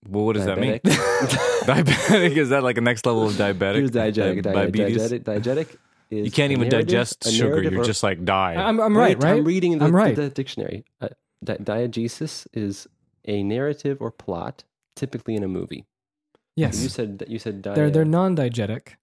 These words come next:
Speaker 2: Diegetic would be nothing to do with the plot. That's what you mean to say.
Speaker 3: Or they are diegetic then. No,
Speaker 2: <laughs>
Speaker 3: diegetic.
Speaker 1: <laughs> Make up
Speaker 3: It,
Speaker 1: your mind,
Speaker 3: I always,
Speaker 1: boy.
Speaker 3: I always, I always mess this
Speaker 2: It's a
Speaker 3: part up.
Speaker 2: narrative.
Speaker 3: Uh, okay, so,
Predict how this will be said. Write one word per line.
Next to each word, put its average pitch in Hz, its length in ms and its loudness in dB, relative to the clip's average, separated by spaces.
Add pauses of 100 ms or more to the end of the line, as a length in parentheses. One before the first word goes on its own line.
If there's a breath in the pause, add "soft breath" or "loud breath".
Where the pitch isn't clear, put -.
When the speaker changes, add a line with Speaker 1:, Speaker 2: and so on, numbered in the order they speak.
(220)
Speaker 2:
Diegetic 117 500 -6
would 101 120 -8
be 101 300 -6 (260)
nothing 101 220 -6
to 95 60 -6
do 92 60 -6
with 92 80 -8
the - 60 -20
plot. - 320 -12 (1000)
That's 110 100 -18
what - 60 -16
you - 100 -10
mean 110 100 -14
to - 40 -20
say. - 240 -12 (680)
Speaker 3:
Or 156 80 2
they 160 140 2
are 156 160 2
diegetic 107 480 -4
then. 107 220 -12 (260)
No, 160 180 4
Speaker 2:
<laughs> - 20 -2
Speaker 3:
diegetic. 165 1040 2
Speaker 1:
<laughs> - 60 -12
Make 165 180 -2
up 160 100 0
Speaker 3:
It, 196 60 4
Speaker 1:
your 135 60 2
mind, 214 200 6
Speaker 3:
I - 20 8
always, 247 240 6
Speaker 1:
boy. 139 80 4
Speaker 3:
I 208 80 4
always, 226 280 4
I 208 160 2
always 240 220 4
mess 175 220 2
this 165 160 0
Speaker 2:
It's 113 100 -4
a - 40 8
Speaker 3:
part 127 100 6
up. 120 60 4
Speaker 2:
narrative. 104 340 -2 (1040 soft breath)
Speaker 3:
Uh, 139 520 0
okay, 123 220 -2
so, 135 500 0